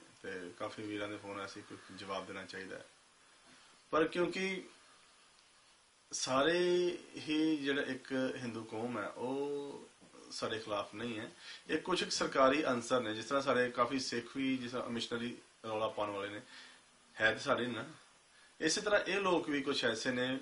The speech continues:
ਪਰ ਇਹਨਾਂ ਨੂੰ ਕੀ ਜਵਾਬ ਦਈਏ? ਕਿਉਂਕਿ ਜਵਾਬ ਦੇਣ ਵਾਸਤੇ ਕੋਈ ਲੌਜਿਕ ਹੋਣਾ ਚਾਹੀਦਾ ਇਹਨਾਂ ਲੋਕਾਂ ਦੇ ਸਵਾਲਾਂ ਦਾ। ਸੋ ਪਹਿਲਾਂ ਤੇ ਬਾਕੀ ਵੀਰਾਂ ਤੋਂ, ਹਿੰਦੂ ਤੇ ਖੈਰ ਨਹੀਂ ਆਖਦਾ ਉਹਨਾਂ ਨੂੰ ਮੈਂ, ਪੰਜਾਬੀ ਵੀਰਾਂ ਤੋਂ ਜਿਹੜੇ ਸਨਾਤਨੀ ਨੇ,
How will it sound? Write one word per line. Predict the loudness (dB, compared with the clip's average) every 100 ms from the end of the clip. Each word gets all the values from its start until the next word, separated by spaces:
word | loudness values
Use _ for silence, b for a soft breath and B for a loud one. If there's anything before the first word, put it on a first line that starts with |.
| -2
ਪਰ | -2
ਇਹਨਾਂ | 0 0
ਨੂੰ | 2 0
ਕੀ | 0 0
ਜਵਾਬ | 4 6 6
ਦਈਏ? | 6 0 -2 -8 -20 -20 -20 -20 -20 _ -20 -20 -20 -20 _ _
ਕਿਉਂਕਿ | -4 -2
ਜਵਾਬ | 0 6 8 8 8
ਦੇਣ | 6
ਵਾਸਤੇ | 6 4 2
ਕੋਈ | 0 2
ਲੌਜਿਕ | 4 4 4 -2 -2
ਹੋਣਾ | -2
ਚਾਹੀਦਾ | -4 -6 -6
ਇਹਨਾਂ | -6 -4 -2
ਲੋਕਾਂ | -2 -2 -4 -4
ਦੇ | -4
ਸਵਾਲਾਂ | -6 -6 -6 -6
ਦਾ। | -8 -14 -20 _ _ _ _ _ _ _ _ _ _ _ _ _ -20 -20 _ -16 -2
ਸੋ | 0
ਪਹਿਲਾਂ | 0 0 2 2
ਤੇ |
ਬਾਕੀ | 2 2 0 -2 -2 -2
ਵੀਰਾਂ | 0 0
ਤੋਂ, | 2 0 -2 -8 -20 _ -10
ਹਿੰਦੂ | -8 -6
ਤੇ | -6
ਖੈਰ | -4 -2
ਨਹੀਂ | -2
ਆਖਦਾ | -4 -4
ਉਹਨਾਂ | -8 -8
ਨੂੰ | -8
ਮੈਂ, | -10 -10
ਪੰਜਾਬੀ | -6 -2 -2 -2
ਵੀਰਾਂ | -4 -4
ਤੋਂ | -6 -10 -10
ਜਿਹੜੇ | -8
ਸਨਾਤਨੀ | -6 -6 -8 -10
ਨੇ, | -14